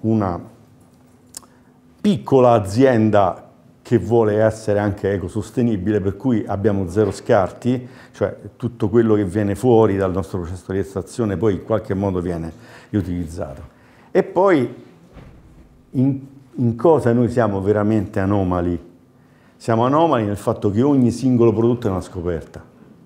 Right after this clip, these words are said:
Cioè noi portiamo nelle farmacie delle scoperte. Ovviamente ci abbiamo bisogno di gente visionaria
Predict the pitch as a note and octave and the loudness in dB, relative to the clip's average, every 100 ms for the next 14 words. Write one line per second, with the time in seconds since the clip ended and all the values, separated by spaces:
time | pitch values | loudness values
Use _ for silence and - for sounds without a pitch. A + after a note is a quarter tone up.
0 | _ _ _ _ _ _ _ _ _ - | _ _ _ _ _ _ _ _ _ -16
1 | - G2 C#3 B2+ B2 A#2+ - C#3 G#2+ G2+ | -2 2 4 4 4 2 2 4 4 2
2 | G2+ G#2+ G2 A2 B2+ G#2+ F#2 - E2 D#2+ | 0 0 0 0 0 -2 -4 -8 -10 -10
3 | - - - _ _ _ _ - G#2+ G2 | -10 -16 -20 _ _ _ _ -2 0 4
4 | B2 C#3 C3 C3+ G#2 F#2 G2+ G2 F#2 F#2+ | 4 4 2 0 0 0 -4 -2 -4 -4
5 | F#2+ F#2+ E2+ F2 G2+ E2 F#2+ F2 E2 F#2 | -4 -4 -6 -6 -8 -6 -6 -6 -4 -4
6 | F#2 D2+ D2 | -4 -8 -14